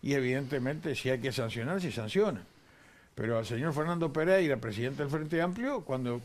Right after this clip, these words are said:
intervinieron mi club, Fénix, hace seis meses ya,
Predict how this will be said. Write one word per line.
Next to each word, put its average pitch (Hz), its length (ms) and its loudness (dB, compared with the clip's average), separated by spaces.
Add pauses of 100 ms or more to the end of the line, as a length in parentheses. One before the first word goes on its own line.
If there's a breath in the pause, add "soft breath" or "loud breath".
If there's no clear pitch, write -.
intervinieron 127 880 0
mi 165 140 -2
club, 143 400 2 (260)
Fénix, 127 440 0 (300)
hace 113 220 -4
seis 113 220 -2
meses 110 380 -2
ya, 104 180 -2